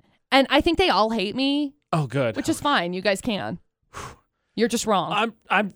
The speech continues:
Speaker 2: I'm holding back rage, trying to, because no.
Speaker 1: Hey,
Speaker 2: Dude,
Speaker 1: check it
Speaker 2: both
Speaker 1: out.
Speaker 2: you,
Speaker 1: We're not friends anymore.
Speaker 2: both you and Tyler's people, n-, that's not how that works.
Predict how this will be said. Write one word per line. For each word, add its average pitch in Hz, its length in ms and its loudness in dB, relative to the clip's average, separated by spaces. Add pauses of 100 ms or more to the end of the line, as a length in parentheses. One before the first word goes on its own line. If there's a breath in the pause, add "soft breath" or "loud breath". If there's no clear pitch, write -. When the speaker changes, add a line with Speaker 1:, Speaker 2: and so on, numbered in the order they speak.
Speaker 2:
I'm 170 380 2 (120)
holding 185 680 -2
back 180 400 -2
rage, 147 540 0
trying 160 400 0
to, 123 180 -6
because 131 460 -4 (960)
no. 240 480 2 (240)
Speaker 1:
Hey, 427 100 0
Speaker 2:
Dude, - 60 0
Speaker 1:
check 453 120 6
it 539 40 8 (100)
Speaker 2:
both - 0 - (100)
Speaker 1:
out. 403 80 4
Speaker 2:
you, 285 60 6
Speaker 1:
We're 311 60 6
not 254 160 4
friends 302 200 2
anymore. 170 280 0
Speaker 2:
both 254 280 4
you 277 260 2
and 262 320 0
Tyler's 233 520 0 (120)
people, 190 560 0 (580)
n-, 269 260 -4
that's 269 200 0
not 349 140 0
how 330 120 4
that 262 180 0
works. 285 520 -2